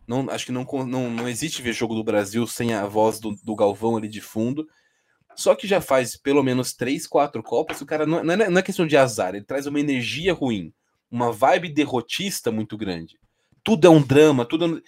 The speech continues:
e, e não é um drama legal, tipo, um drama de futebol, igual ele sempre soube fazer. Então, e, e, então tudo, tudo, é, tudo que dá errado é o fim dos tempos e não sei o quê. Então, e, e, é, esse negócio de, ah, bota o Pedro, assim, te-, fizeram uma, uma, um, um fio no Twitter recentemente muito bom,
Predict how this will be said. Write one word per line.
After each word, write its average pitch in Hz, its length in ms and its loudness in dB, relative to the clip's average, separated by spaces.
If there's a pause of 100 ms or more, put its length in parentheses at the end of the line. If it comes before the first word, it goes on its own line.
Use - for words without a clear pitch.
(300)
e, - 360 -8
e - 20 2
não 180 100 4
é 208 60 6
um 226 100 8
drama 175 260 6
legal, 131 440 6
tipo, - 160 -8
um 117 40 -2
drama 120 160 -2
de 117 60 -8
futebol, 117 460 0
igual 135 240 4
ele 143 80 0
sempre 160 280 -6
soube 131 200 -12
fazer. 98 440 -6 (920)
Então, 147 220 4
e, 135 280 -2
e, - 20 4
então 151 320 0
tudo, 175 260 -8
tudo, 196 280 2
é, 180 80 0
tudo 202 260 -8
que 180 120 -10
dá 165 100 0
errado 147 360 2
é 143 40 4
o 139 40 0
fim 147 220 -8
dos 123 180 -8
tempos 139 520 -6
e 127 40 -8
não 127 100 -8
sei 123 180 -12
o - 20 -20
quê. 147 100 -12
Então, 147 260 -6
e, 98 200 -14
e, - 140 -20 (440)
é, 120 360 -2
esse 123 120 -6
negócio 151 200 0
de, 160 100 6
ah, 147 60 6
bota 151 320 6
o 139 80 -8
Pedro, 143 400 0
assim, 127 160 -14
te-, 147 260 -10 (140)
fizeram 180 320 -2
uma, 220 100 0
uma, 123 540 -4 (1080)
um, 113 300 -8
um 127 160 -6
fio 170 320 -6
no 147 100 0
Twitter 135 400 -8
recentemente 123 560 -12
muito 127 220 -10
bom, 120 280 -4